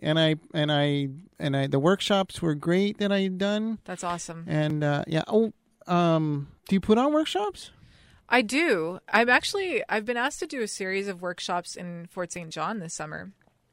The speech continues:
Speaker 2: I'll be up there for a week, or just over a week, um, and participating in the Bright Lights Festival.
Speaker 1: Mm-hmm.
Speaker 2: I'll be doing workshops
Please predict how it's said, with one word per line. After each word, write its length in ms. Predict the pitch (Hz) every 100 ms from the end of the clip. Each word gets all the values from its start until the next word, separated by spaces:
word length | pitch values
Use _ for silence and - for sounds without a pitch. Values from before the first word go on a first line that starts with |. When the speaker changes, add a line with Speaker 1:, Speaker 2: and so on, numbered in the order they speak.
| _ _ _
Speaker 2:
I'll 120 | - 180
be 140 | 180
up 100 | 165
there 140 | 180 175
for 200 | - 165
a 60 |
week, 440 | 156 170 - - - - - - -
or 100 | 170
just 260 | 160 180 180
over 240 | 175 175
a 60 | 170
week, 380 | 160 175 - - - _ _
um, 580 | - 190 175 165 160 160
and 180 | - 185
participating 560 | 185 196 190 208 190 170
in 220 | 156 160
the 220 | 180 160 156
Bright 200 | 170 175
Lights 220 | 208 196
Festival. 460 | 220 214 262 285 381
Speaker 1:
Mm-hmm. 280 | 285 165 233 - _
Speaker 2:
I'll 60 | 185
be 80 | 185
doing 400 | 180 170 165 170
workshops 600 | 185 175 - 185 - -